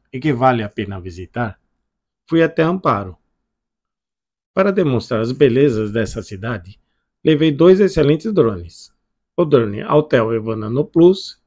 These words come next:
e o FIME X oito Pro. Neste vídeo, as imagens do drone Autel Evo Nano Plus voando sobre a, o Jardim Público Municipal,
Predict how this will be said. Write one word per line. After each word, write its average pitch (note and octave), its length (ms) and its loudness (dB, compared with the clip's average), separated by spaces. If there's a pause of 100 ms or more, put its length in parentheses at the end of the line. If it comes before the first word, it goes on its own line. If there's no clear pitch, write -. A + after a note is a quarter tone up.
(600)
e G#3 80 6
o G3 80 4
FIME A2 420 -2
X C#3 320 -2
oito B2 320 -2
Pro. G#2 340 -6 (1040)
Neste D#3+ 320 0
vídeo, G#2 340 0
as C3 100 0
imagens C#3+ 540 2
do D3+ 140 0
drone G2+ 380 -4 (120)
Autel C#3+ 380 6
Evo G#2+ 180 0
Nano A#2 300 -6
Plus - 580 -8
voando C3 420 4
sobre G#2 320 -2
a, - 160 -4
o B2 120 -2
Jardim C3 360 4
Público G2+ 480 -6
Municipal, A2+ 760 -4